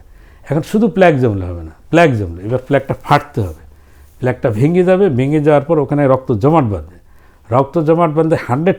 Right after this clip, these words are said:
পার্সেন্ট বন্ধ হবে, তখনই হার্ট অ্যাটাক হবে। এখন আসলে প্লাকটা ভাঙলো কেন? তাহলে ব্লক আছে কিন্তু ভাঙতেছে না, ভাঙবে কেন? হঠাৎ করে আমি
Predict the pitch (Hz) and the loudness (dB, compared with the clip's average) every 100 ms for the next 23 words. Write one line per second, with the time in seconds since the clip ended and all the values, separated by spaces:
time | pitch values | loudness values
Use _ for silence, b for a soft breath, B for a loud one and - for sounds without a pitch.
0 | - 208 - 160 127 104 95 90 - 120 | -2 -2 -2 -2 -2 -4 -6 -8 -8 -6
1 | 127 104 92 87 85 78 - b b b | -4 -4 -6 -10 -10 -12 -14 b b b
2 | 135 165 156 175 - 160 - 131 123 147 | -4 -2 0 -2 0 -2 0 0 0 0
3 | 143 143 175 - b b b b _ 135 | -2 -6 -10 -18 b b b b _ -4
4 | 147 120 113 139 156 165 147 208 165 127 | -4 -4 0 4 4 2 0 0 -2 0
5 | 107 104 101 101 95 85 - _ - 117 | 0 0 -4 -8 -10 -18 -20 _ -6 -2
6 | 151 160 120 101 151 185 180 165 160 147 | 0 0 -2 -4 -2 -2 -2 -2 -2 -2